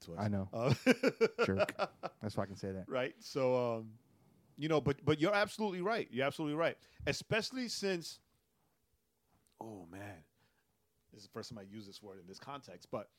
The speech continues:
Speaker 1: especially since we're bicultural, right? Because we, we, we,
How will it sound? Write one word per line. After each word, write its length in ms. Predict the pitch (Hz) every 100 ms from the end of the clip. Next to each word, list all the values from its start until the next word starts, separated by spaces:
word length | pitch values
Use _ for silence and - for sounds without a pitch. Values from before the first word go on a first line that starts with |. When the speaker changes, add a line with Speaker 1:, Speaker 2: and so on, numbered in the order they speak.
| _ _ -
Speaker 1:
especially 460 | - 185 - 226
since 420 | - 160 135 - - _ _ _ -
we're 120 | 139
bicultural, 720 | 131 123 117 147 120 - 82 - _ _ _ _ _ _ _ -
right? 180 | 95 - _ _ _ _ - - -
Because 440 | - 131 120 101
we, 180 | 120 127
we, 240 | 131 120 -
we, 160 | 127